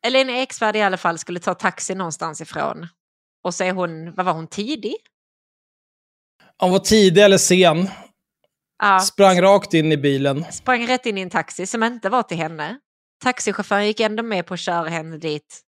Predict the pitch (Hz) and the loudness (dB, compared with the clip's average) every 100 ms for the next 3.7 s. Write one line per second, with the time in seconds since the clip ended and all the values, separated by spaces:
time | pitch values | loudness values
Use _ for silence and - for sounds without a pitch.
0 | _ _ _ _ _ _ _ _ _ _ | _ _ _ _ _ _ _ _ _ _
1 | _ - 185 180 - 170 156 143 190 269 | _ -10 -8 -6 -6 -6 -4 -4 -4 -8
2 | _ _ _ - 190 - 175 180 170 151 | _ _ _ -8 -8 -4 -6 -6 -8 -6
3 | 160 147 147 147 - - 190 | -6 -6 -8 -8 -8 -10 -10